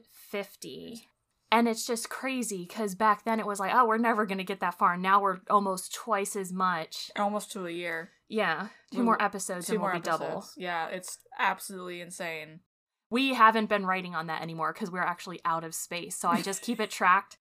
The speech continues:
Speaker 1: on my phone in, like, a notes app.
Speaker 2: Yeah, it's absolutely crazy. And there's still so much to cover. I don't feel like we've covered nearly as much as you'd think in fifty episodes. But,
Speaker 1: Right.
Speaker 2: you know,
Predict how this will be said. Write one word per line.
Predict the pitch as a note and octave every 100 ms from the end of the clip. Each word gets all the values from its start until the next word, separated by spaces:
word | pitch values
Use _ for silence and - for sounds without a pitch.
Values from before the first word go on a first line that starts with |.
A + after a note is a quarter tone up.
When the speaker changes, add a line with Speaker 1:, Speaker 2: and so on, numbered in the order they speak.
| _ _ _
Speaker 1:
on | - F#3+ F#3+
my | G3+ E3+
phone | F3 - F#3 F3 E3 -
in, | F3+ E3+ E3 E3 F#3
like, | F3+ E3
a | F#3
notes | E3+ D#3+ D#3+ - -
app. | C#3 B2+ - _ -
Speaker 2:
Yeah, | E4 G#3 F3 F3 _ _ -
it's | A3 G#3
absolutely | G#3 F#3+ - F#3+ F3+
crazy. | F3+ E3+ D#3+ E3 D#3+ _ -
And | A3
there's | A3+ -
still | - B3+
so | A#3+ - - G#3+ G3+
much | G3+ G3 F#3+ -
to | F3
cover. | G#3+ G3 D#3+ D3+ D3+
I | -
don't | G#3+ G#3+
feel | A3+ G#3
like | F#3
we've | F#3 -
covered | G3 F3 E3+
nearly | F3 F3 E3+
as | E3 F3
much | E3+ F3
as | E3+
you'd | E3
think | - G3+ F3+ D#3+ - _ _ _
in | - F#3+ E3+ D#3+ D#3+ _ _ _ _ _
fifty | - G3 - E3
episodes. | E3 - - - - F3 - - _ _ _
But, | F#3
Speaker 1:
Right. | F3+ E3 D#3 C3 -
Speaker 2:
you | F#3+ G3
know, | F#3+ F3+ F#3+ G#3+